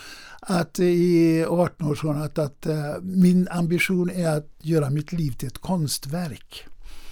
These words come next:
Det vill säga, så att säga, att jag ska kunna se mig själv i spegeln i, i slutet av livet och säga, ja,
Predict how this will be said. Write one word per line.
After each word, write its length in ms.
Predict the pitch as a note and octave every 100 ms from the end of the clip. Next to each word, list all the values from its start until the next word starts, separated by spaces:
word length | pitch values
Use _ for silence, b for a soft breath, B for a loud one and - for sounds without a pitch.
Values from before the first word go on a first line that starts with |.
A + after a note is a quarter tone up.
| B B B B B
Det 100 | D#3+
vill 140 | D3+
säga, 340 | D3+ E3 D3 B2+
så 120 | D3+
att 120 | B2
säga, 160 | D#3+ B2+
att 480 | C3 C3 - -
jag 140 | D#3 C3+
ska 140 | D3+
kunna 340 | - D3 C3 C3+
se 240 | - C#3
mig 160 | C3+ B2+
själv 400 | C#3 B2 B2 B2+
i 240 | B2 B2
spegeln 680 | - - C#3 A2+ A#2+ C3+ - B B B B
i, 80 | C3
i 240 | C#3+ C#3+
slutet 540 | - D#3 C3 - -
av 140 | C#3+ C#3+
livet 440 | C#3+ B2 B2+ A#2+
och 100 | C#3+
säga, 160 | - C3+
ja, 300 | C3+ G3